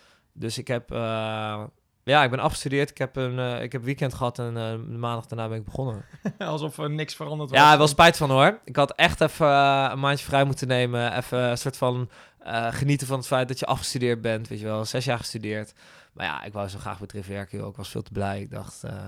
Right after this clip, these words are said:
Speaker 1: "Fuck dit, ik ga alles, eh, als ik mag werken, dan ga ik werken."
Speaker 2: Het is
Speaker 1: Dus,
Speaker 2: eigenlijk
Speaker 1: eh,
Speaker 2: wat je net over Drift beschreef, dat je gewoon maar door aan het gaan was. Dat heb je in je eigen leven precies zo meegemaakt.
Speaker 1: Ja, zeker. Ja,
Speaker 2: Ja.
Speaker 1: ja, dat,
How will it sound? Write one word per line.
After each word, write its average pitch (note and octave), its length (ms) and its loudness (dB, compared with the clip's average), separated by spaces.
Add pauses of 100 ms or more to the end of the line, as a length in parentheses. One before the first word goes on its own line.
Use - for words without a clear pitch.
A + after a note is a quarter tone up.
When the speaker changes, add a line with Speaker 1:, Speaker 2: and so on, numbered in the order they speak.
Speaker 1:
"Fuck G#2 220 -12
dit, G#2 200 -4
ik - 100 -16
ga G2+ 200 -8
alles, G#2 380 -6
eh, G#2 300 -6 (300)
als A2+ 140 -6
ik A2+ 120 -6
mag C3+ 300 6
werken, C#3 360 6
dan B2+ 100 2
ga B2+ 140 2
ik B2 80 0
werken." B2 380 2
Speaker 2:
Het B2 100 -20
is A#2 60 -14
Speaker 1:
Dus, C#3+ 100 -6
Speaker 2:
eigenlijk D3 300 -2
Speaker 1:
eh, D3 60 -2
Speaker 2:
wat C#3 80 -6
je D#3 40 -6
net D3+ 180 -2
over D3 200 -4
Drift D3+ 280 -4
beschreef, D#3+ 580 -4
dat D3+ 280 -4
je D3+ 160 -4
gewoon D3 300 -2
maar C#3 240 -4
door D#3 200 -4
aan E3 60 -6
het D3+ 100 -8
gaan D3+ 180 -8
was. D3 160 -4
Dat D3+ 100 -6
heb D3+ 140 -4
je E3+ 60 -8
in D#3 60 -4
je D#3 60 -4
eigen D#3+ 220 -2
leven D#3 240 -4
precies E3 340 -4
zo G3 100 -2
meegemaakt. C#3 320 0
Speaker 1:
Ja, D3+ 160 12
zeker. C#3 420 6
Ja, - 60 2
Speaker 2:
Ja. B2 240 8
Speaker 1:
ja, A#2 220 4
dat, A2+ 240 -6